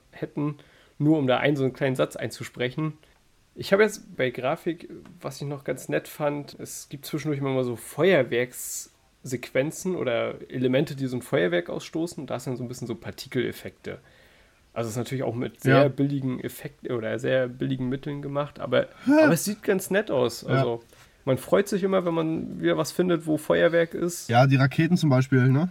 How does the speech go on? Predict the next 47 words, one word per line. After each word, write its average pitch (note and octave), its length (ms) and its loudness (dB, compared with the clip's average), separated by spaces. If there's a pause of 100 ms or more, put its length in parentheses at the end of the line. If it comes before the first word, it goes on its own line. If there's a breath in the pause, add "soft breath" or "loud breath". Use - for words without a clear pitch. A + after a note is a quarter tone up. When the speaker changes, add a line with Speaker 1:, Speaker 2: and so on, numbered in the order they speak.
(120)
Speaker 2:
Wenn C3 220 2
man, C3 180 6
wenn C3 80 4
man C3 100 4
jetzt C3 120 2
Raketen C#3 340 2
zündet C3+ 300 4
oder B2+ 160 2
so B2+ 160 2
und B2+ 100 4
die B2+ 80 2
dann B2 140 2
losgehen. C3 400 2
Speaker 1:
Genau, B2 180 2
und A#2 60 -2
es A#2 100 -10
gibt D#3+ 120 -2
auch D3 100 4
diese C3 180 -2
Feuerwerkskisten, C#3 1200 -4
also A#2 400 -4 (1200 soft breath)
Speaker 2:
Ja, F3 220 2
das D3+ 300 -2 (240)
bringt F3 200 -2
halt D#3 120 4
mal D#3 160 2
was C#3+ 180 -2
rein. E3 200 2
Oder C#3+ 120 2
auch C3+ 140 2
zum D3+ 140 -2
Beispiel C#3 500 2
in C3+ 100 2
der C#3 120 6
zweiten E3+ 260 2
Heimatwelt, D3+ 580 2 (360)
im B2 180 2
Home-Level, C#3+ 500 4
kannst D3 400 0
du C#3 40 4
mit C3+ 180 6
einer C3 80 2
Kanone C#3+ 420 2
auf B2+ 200 -2
einen B2 260 4
Felsen C#3 320 2
schießen. C#3 340 -2